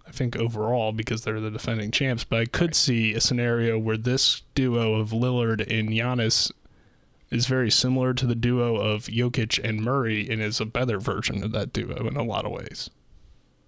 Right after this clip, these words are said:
Speaker 2: Could definitely be, but as you mentioned a little bit earlier with the defense issue for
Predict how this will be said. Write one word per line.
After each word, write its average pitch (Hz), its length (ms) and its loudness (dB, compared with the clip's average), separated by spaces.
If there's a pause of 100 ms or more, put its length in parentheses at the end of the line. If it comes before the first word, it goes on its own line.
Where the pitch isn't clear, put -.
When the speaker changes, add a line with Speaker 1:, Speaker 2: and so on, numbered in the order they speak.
(380)
Speaker 2:
Could 165 140 -2
definitely 139 540 0
be, 117 200 0
but 98 240 -6
as 123 260 0
you 143 120 2
mentioned 113 420 0
a 104 60 0
little 107 240 0
bit 101 160 -4
earlier 101 440 -2
with 101 200 -10
the 98 180 -4 (640)
defense - 760 -6 (1000)
issue 113 380 0 (360)
for 95 260 -10